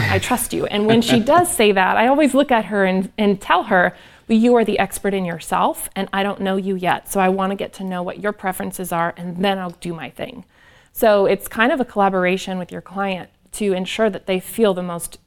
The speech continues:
Speaker 1: comfortable and like themselves, or not like themselves, I guess, too,
Speaker 2: Huh.
Speaker 1: if they want a look that is completely different than their norm. But, um,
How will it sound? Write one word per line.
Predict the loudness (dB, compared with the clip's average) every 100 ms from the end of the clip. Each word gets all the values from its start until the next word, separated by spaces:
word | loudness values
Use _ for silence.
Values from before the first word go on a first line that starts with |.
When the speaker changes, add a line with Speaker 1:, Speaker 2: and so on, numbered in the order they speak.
| _ -18
Speaker 1:
comfortable | -2 -2 0 -2 -2 0 -2 _ _ -12
and | -10 -10 -14
like | -2 0 0
themselves, | -6 -6 -4 -2 -4 -6 -10 -4
or | 0 0 -2 -8 _ _
not | -4 -2 0
like | -2
themselves, | -6 -4 -4 -4
I | -4
guess, | -2 -4 -4
too, | 0 2
Speaker 2:
Huh. | 2
Speaker 1:
if | 2
they | -2 -4
want | -4 -4 -2
a |
look | 0 -2 -4
that | -10 -10 -6
is | -6 -6 -8
completely | -10 -8 -8 -8 -8
different | -8 -8 -8
than | -8
their | -8
norm. | -8 -8 -10 -10
But, | -8 -8 _ _ _ _ _ -14
um, | -10 -10 -12 -16